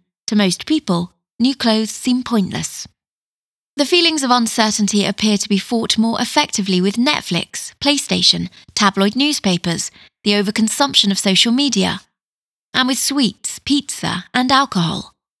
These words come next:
And not, however, by reading empathically formulated announcements from companies about how emotionally connected they feel with their customers and their excellent employees.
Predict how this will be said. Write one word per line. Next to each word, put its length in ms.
And 140
not, 220
however, 380
by 200
reading 380
empathically 840
formulated 680
announcements 640
from 180
companies 500
about 160
how 200
emotionally 640
connected 600
they 120
feel 300
with 120
their 120
customers 640
and 240
their 200
excellent 520
employees. 640